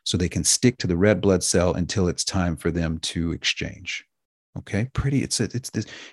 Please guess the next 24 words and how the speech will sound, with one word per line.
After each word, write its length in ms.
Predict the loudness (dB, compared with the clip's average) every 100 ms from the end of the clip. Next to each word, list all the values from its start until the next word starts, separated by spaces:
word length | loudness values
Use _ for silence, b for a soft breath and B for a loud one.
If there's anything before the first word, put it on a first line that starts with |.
| B
you 100 | 0
study 360 | 2 2 2
the 80 | 2
human 240 | 6 6
body, 300 | 6 6 6
and 80 | 6
I'm 80 | 4
gonna 120 | 2
tell 260 | 2 2 2
you, 200 | 2 -4 b b
it's 200 | -2 4
impossible 920 | 4 4 0 2 4 4 2 -2 -6 -8 _ _ -4
to 100 | 0
not 180 | 2 2
have 200 | 0 -2
faith, 460 | -4 -4 -6 -14 -20 _ -2
'cause 260 | 0 2 -2 B 2
this 220 | 4 6
whole 460 | 4 6 8 8 6
biochemical 1080 | 6 6 6 4 4 4 4 4 2 2 -2 _ -8
conversion 840 | -4 0 2 4 2 0 -6 -10 b b b b -2
of, 580 | 2 2 2 -6 -14 -12 0
you 140 | 2
know, 320 | 4 2 0